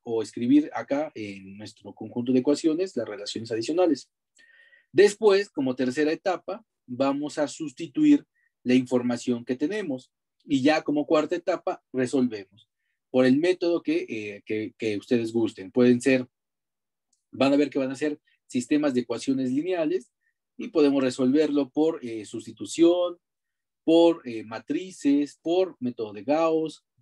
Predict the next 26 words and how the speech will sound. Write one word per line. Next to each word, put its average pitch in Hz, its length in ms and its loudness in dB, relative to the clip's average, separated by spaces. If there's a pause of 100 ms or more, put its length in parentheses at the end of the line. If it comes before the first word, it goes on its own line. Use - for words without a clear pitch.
método 113 340 -6
de 104 140 -12
Kramer. 151 600 2 (380)
Eh, 104 580 -8 (2000)
eh, 107 460 -4 (580)
creo 151 180 2
que 127 280 0 (840)
son 123 240 0
las, 113 240 -4
los 117 160 -4
métodos 127 380 0
que, 101 340 -10
que - 100 -12
recuerdo 107 360 -2
en 107 60 -8
este - 140 -12
momento. 98 400 -12 (380)
O - 40 -16
sea, 143 320 2
la 131 220 4
cuestión 175 360 2
es 196 200 -2
resolver 165 640 0 (400)
sistemas 143 600 -4
de 113 80 -8
ecuaciones, 95 600 -10